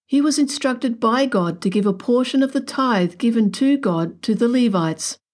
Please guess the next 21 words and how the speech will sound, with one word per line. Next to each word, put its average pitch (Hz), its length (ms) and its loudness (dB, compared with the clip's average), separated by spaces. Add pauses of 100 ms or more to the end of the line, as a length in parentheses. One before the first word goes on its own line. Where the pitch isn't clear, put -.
(220)
the 247 120 0
singers, 226 600 2 (300)
the 254 100 2
gatekeepers, 226 840 0 (300)
and 240 300 2
offerings 208 640 0
for 190 120 0
the 185 100 0
priests. - 680 -4 (2000)
All 330 320 2
those 277 300 2
who 254 140 4
ministered 233 580 2
to 220 100 0
the 190 140 0
people 226 380 0
for 180 200 -2
God 175 480 -2 (180)
received 226 600 2
a 208 60 2
portion. 180 680 -2